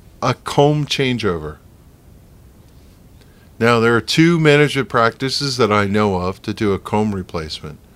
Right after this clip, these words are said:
the Bailey comb change and or the Shook swarm process. I have to admit, the seed for this was planted a long time ago for me.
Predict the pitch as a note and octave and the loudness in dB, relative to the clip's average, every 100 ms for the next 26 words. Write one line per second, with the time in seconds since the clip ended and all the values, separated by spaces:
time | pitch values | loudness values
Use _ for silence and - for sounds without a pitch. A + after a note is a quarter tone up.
0 | - - - - G2+ E2+ G#2+ A2+ B2 A#2+ | -20 -20 -20 -14 -10 2 4 4 2 0
1 | G#2 G2 G#2+ G2 F#2+ C3+ - - - - | -2 -2 -4 -4 -4 -8 -14 -20 -20 -20
2 | - - B2 B2 C3+ B2 A2+ A2 G#2 G2 | -20 -8 -2 0 2 2 2 0 -2 -4
3 | - - - D#3 D3+ - - - - B2 | -8 -12 -4 -4 -4 -10 -20 -14 -8 0
4 | A2+ G#2+ - G#2 F#2+ - D#2 D2 - - | 0 0 -4 -4 -4 -6 -12 -12 -16 -16
5 | - - - - - - - - - - | -20 -20 -20 -20 -20 -20 -20 -20 -20 -20
6 | - _ _ - - - - - - - | -20 _ _ -20 -20 -20 -20 -20 -20 -20
7 | - - A#2 B2+ E3 - D#3 C#3 G#2 G2+ | -20 -12 -6 0 0 2 2 2 0 -2
8 | A2 D3+ - _ - - - - - _ | -4 -10 -20 _ -20 -20 -20 -20 -20 _
9 | - _ - _ _ C3 - F#3+ G3+ F3 | -20 _ -20 _ _ -2 0 2 2 0
10 | - B2 G2+ G2 G#2+ - - C3 B2 - | 0 0 0 -2 -4 -10 -8 -6 -6 -2
11 | C#3+ D#3 D#3+ C3+ A2+ B2+ D#3 D3+ - B2 | 0 2 0 -2 -2 -2 -2 -4 -4 -4
12 | A#2 G2 F2+ E2+ F#2 D#2+ D2 | -4 -4 -4 -4 -10 -12 -14